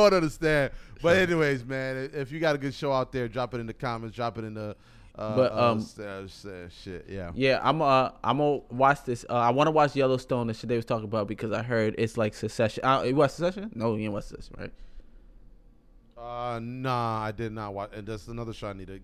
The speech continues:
Speaker 1: get, get
Speaker 2: Succession
Speaker 1: out
Speaker 2: is
Speaker 1: of.
Speaker 2: really good. I didn't. Fi-, I'm, I'm only on season one. I know niggas, uh, finished the last season, which is seven or some shit. But, um, y'all, I've been watching this Power recap.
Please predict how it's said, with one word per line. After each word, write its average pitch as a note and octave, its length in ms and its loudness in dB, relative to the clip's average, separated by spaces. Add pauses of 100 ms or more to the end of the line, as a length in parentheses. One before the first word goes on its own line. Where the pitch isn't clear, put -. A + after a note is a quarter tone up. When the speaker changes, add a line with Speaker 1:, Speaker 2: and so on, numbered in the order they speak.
Speaker 1:
get, - 240 -20
get G2+ 220 -14
Speaker 2:
Succession C3+ 460 2
Speaker 1:
out C3 60 2
Speaker 2:
is A2+ 80 -2
Speaker 1:
of. G#2+ 60 -6
Speaker 2:
really A#2 220 2
good. G#2+ 440 2 (460)
I B2+ 120 6
didn't. C#3 160 4
Fi-, - 140 -6
I'm, C3 220 4
I'm C3+ 260 2
only A#2 200 4
on F#2 80 -4
season G#2 340 -2
one. G2+ 200 -4
I G2+ 60 -4
know G#2+ 140 0
niggas, G#2 340 -4
uh, - 260 -8
finished - 340 -4
the G#2+ 80 -6
last G2 240 -4
season, G2 200 -6
which G#2+ 120 -8
is G2 100 -12
seven G2+ 280 -4
or G2+ 60 -6
some G#2 140 -10
shit. - 320 -10 (400)
But, A2+ 260 2
um, G#2+ 300 0 (1080)
y'all, C3 300 8
I've A#2+ 180 2
been A#2+ 140 2
watching C3 300 2
this A#2+ 100 -6
Power C#3 420 6
recap. A2+ 480 -2